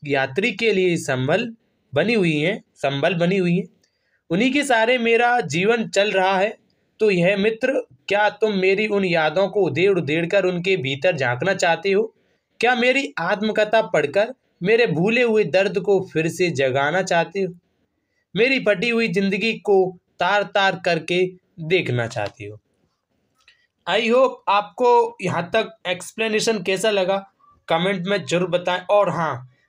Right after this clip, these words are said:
लेखक का नाम कमेंट में ज़रूर लिखें, सभी लोग लेखक का नाम कमेंट में ज़रूर लिखें, फास्ट फास्ट। यहाँ पर देखो अब क्या लिखा हुआ है कि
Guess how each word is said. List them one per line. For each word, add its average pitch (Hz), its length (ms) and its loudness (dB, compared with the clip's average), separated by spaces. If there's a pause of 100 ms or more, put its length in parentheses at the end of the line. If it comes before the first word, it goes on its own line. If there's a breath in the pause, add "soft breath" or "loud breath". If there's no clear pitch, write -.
(140 soft breath)
लेखक 180 440 -2
का 220 80 0
नाम 185 320 -2
कमेंट 165 420 -4
में 170 140 -2
ज़रूर 131 200 -2
लिखें, 117 220 -4
सभी 180 280 -2
लोग 131 300 -2 (500)
लेखक 160 340 -2
का 185 80 -2
नाम 170 360 -2
कमेंट 160 400 -4
में 175 140 0
ज़रूर 147 220 -2
लिखें, 123 240 -2 (380)
फास्ट 185 300 -2
फास्ट। 135 480 -4 (640)
यहाँ 170 180 -4
पर 233 120 -2
देखो 240 360 0
अब 240 240 -2 (100)
क्या 220 180 0
लिखा 226 280 0
हुआ 226 240 2
है 233 100 -2
कि 247 640 -4